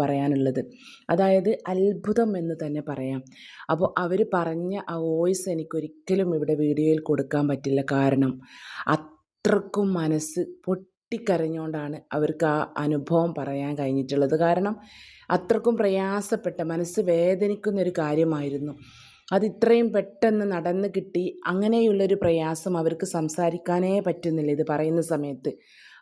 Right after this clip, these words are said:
അപ്പോൾ ആ ഒരു കാര്യത്തെക്കുറിച്ചാണ് ഇന്ന് ഞാൻ പറയുന്നത്. അല്ലാതെ ദിക്റോ സ്വലാത്തോ ഒന്നുമല്ല. ഈ ഒരു ദിക്ർ,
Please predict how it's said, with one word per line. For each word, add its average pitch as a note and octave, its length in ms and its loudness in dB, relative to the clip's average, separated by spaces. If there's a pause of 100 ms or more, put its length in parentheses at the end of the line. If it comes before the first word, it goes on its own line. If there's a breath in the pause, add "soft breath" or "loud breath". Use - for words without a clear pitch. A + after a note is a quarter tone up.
അപ്പോൾ F#3 200 2
ആ F3+ 40 2
ഒരു F#3+ 160 4
കാര്യത്തെക്കുറിച്ചാണ് F3 960 0
ഇന്ന് E3 240 -2
ഞാൻ E3 220 0
പറയുന്നത്. D#3 460 2 (180)
അല്ലാതെ D#3+ 260 0
ദിക്റോ D#3+ 380 2
സ്വലാത്തോ D#3 480 0
ഒന്നുമല്ല. D#3 600 0
ഈ F3+ 120 0
ഒരു F3 220 4
ദിക്ർ, D#3 300 0